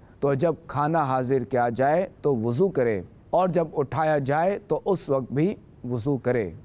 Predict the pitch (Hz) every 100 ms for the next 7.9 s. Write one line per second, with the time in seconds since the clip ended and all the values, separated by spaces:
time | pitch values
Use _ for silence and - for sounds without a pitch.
0 | - - 165 202 202 170 156 175 170 165
1 | 151 170 180 143 156 165 151 180 143 147
2 | - 185 160 123 107 - - - 156 147
3 | 135 135 123 95 - 143 139 135 143 170
4 | 220 - - - - - - - - 151
5 | 160 170 180 139 127 117 90 - - -
6 | - - - - - 160 160 165 190 190
7 | 185 180 160 170 196 165 135 -